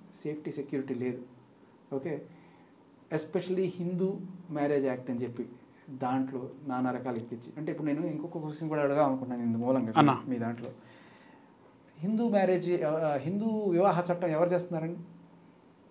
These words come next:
Speaker 1: Muslim వివాహ చట్టం ఎవరు చేస్తారండి? Muslim మత పెద్దలు వాళ్ళు వీళ్ళు చేస్తారు. Hindu వివాహ చట్టం ఎవరు చేస్తున్నారండి? హిందూ మత పెద్దలు ఎవరైనా ఉన్నారు? అట్లా కంచి కామక్క ఒకటి, పీతాధిపతి ఒక, జిఆర్ స్వామి ఎవరైనా ఇన్వాల్వ్ ఉన్నారా?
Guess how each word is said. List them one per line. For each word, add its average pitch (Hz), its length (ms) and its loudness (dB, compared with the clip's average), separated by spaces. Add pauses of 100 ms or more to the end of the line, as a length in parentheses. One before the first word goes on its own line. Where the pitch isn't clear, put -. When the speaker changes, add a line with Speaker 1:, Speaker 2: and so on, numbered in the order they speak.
(580)
Speaker 1:
Muslim 208 300 0
వివాహ 202 300 4 (120)
చట్టం 170 140 0
ఎవరు 165 180 0
చేస్తారండి? 160 480 -6 (680)
Muslim 147 300 -6
మత 135 200 -4
పెద్దలు 131 240 0
వాళ్ళు 123 240 2
వీళ్ళు 120 180 -4
చేస్తారు. 117 360 -8 (320)
Hindu 226 180 4
వివాహ 214 280 6
చట్టం 180 260 2
ఎవరు 175 180 4
చేస్తున్నారండి? 160 460 -4 (760)
హిందూ 202 180 2
మత 185 200 2
పెద్దలు 175 180 4
ఎవరైనా 165 240 2
ఉన్నారు? 160 220 2
అట్లా 151 180 -8
కంచి 135 260 -4
కామక్క 139 340 0
ఒకటి, 131 160 -2
పీతాధిపతి 131 480 0
ఒక, 127 240 -6
జిఆర్ 120 260 0
స్వామి 131 360 0
ఎవరైనా 170 180 2
ఇన్వాల్వ్ 175 320 4
ఉన్నారా? 170 320 -2